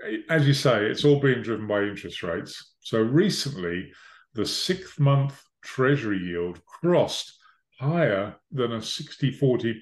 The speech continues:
portfolio, sixty percent stocks, forty percent bonds in the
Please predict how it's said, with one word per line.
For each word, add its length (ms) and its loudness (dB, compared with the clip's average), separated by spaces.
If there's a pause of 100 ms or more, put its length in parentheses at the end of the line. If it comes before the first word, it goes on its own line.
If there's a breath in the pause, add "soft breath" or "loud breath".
(140)
portfolio, 600 -2
sixty 340 -10
percent 320 -6
stocks, 400 -4 (340 loud breath)
forty 200 -4
percent 340 -6
bonds 500 -2 (420 soft breath)
in 200 -6
the 340 -2